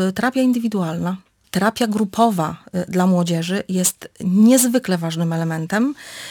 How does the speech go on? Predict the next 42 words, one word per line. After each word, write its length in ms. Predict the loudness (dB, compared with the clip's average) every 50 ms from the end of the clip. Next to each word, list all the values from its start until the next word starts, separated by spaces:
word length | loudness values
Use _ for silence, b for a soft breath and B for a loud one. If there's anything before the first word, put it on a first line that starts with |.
| B 0 2
y, 80 | 2
bo 200 | 4 4 2 2 4
uczy 440 | 2 0 2 0 0 0 0 0 0
relacji 640 | 0 2 4 4 6 6 4 4 2 0 -2 -2 -4
społecznych, 840 | -4 -4 -4 -2 -2 -4 -4 -4 -4 -4 -2 -2 -4 -4 -6 -10 B B B B B B B B 0
y, 220 | 2 4 4 2 4
daje 260 | 4 4 6 6 6
możliwość, 760 | 6 6 4 4 4 4 4 2 2 0 0 -2 -4 -4 -6
y, 180 | -6 -6 -6 -4
wypowiedzi, 720 | -2 -2 0 0 0 2 2 0 0 0 -2 -2 -4 -4 -2
ale 120 | -4 -4 -4
też 120 | -4 -6
posłuchania 480 | -6 -6 -6 -4 -2 0 0 2 2 4
innych, 240 | 4 4 2 2
którzy 200 | 0 -4 -4 0
mają 240 | 0 2 2 2 0
podobnie, 440 | 0 0 0 0 0 0 -2 -6 -6 -4
bo 100 | -2 -2
oni 120 | -2 -2
bardzo 240 | -2 -4 -4 -4 -4
często 320 | -6 -4 -6 -4 -4 -4
myślą, 300 | -4 -4 -4 -4 -6 -6
że 120 | -4 -4 -2
oni 160 | -2 -2 -2
są, 280 | -2 -2 -2 -2 -2 -4 B B B B B B B B _ -8
y, 60 | -8
kosmitami, 680 | -4 -2 0 2 2 2 2 2 2 2 2 2 4
że 100 | 4 6
nikt 220 | 4 4 4 0
ich 100 | 0 2
nie 80 | 4 4
jest 120 | 4 4
w 40 | 2
stanie 200 | 0 0 2 2
zrozumieć, 420 | 2 0 0 0 0 0 0 -2 -2
bo 60 | -4
takich 280 | -4 -6 -6 -6 -4
ludzi 180 | -4 0 2 4
nie 200 | 4 4 4 2
ma. 160 | 0 -2 -4 -8
Otóż 340 | -12 -12 -10 -10 -10 -10 -8 -4
są. 320 | -2 0 0 0 -2 -6